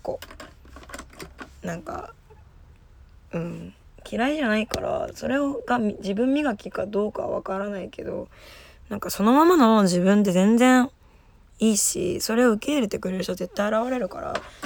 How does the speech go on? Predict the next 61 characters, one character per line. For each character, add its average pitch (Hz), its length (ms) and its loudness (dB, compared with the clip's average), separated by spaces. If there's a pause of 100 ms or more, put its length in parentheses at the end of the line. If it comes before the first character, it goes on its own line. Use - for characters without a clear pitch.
「自 - 100 -4
分 190 260 -2
磨 220 200 0
き - 100 -10
は 180 80 -4
や 185 60 -4
め 170 100 -2
て 185 120 -6
く 185 60 -6
だ 196 120 -6
さ 208 100 -4
い」 185 40 -4
っ - 20 -20
て - 80 -20
言 - 80 -14
わ - 60 -14
れ - 40 -20
て。 - 180 -14 (420)
う 175 40 -8
ん、 160 300 -8 (460)
で 180 40 -8
も 170 120 -8
そ 175 140 -6
ん 240 100 2
な、 294 300 2 (680)
自 185 180 0
分 269 200 4
の 302 100 2
こ 302 140 2
と 294 160 4
を 214 60 4
サ 185 220 0
ボ 208 120 2
っ - 60 -4
た - 140 0
こ 175 140 0
と 180 100 -2
な 165 100 2
ん 165 80 -2
て - 80 -8
な 156 160 2
い 214 100 4
か - 140 -4
ら 170 80 -12
さ、 170 380 -8 (1000)
ど-、 - 380 -12
ど 220 260 10
う 302 40 8
す 247 140 10
れ 202 120 12
ば 185 120 12
い - 20 10
い 190 40 8
ん 185 60 8
だ 175 120 10
ろ 170 160 8
う 165 60 0
と 170 100 -2
思 165 100 2
っ - 20 -16
て。 - 520 -8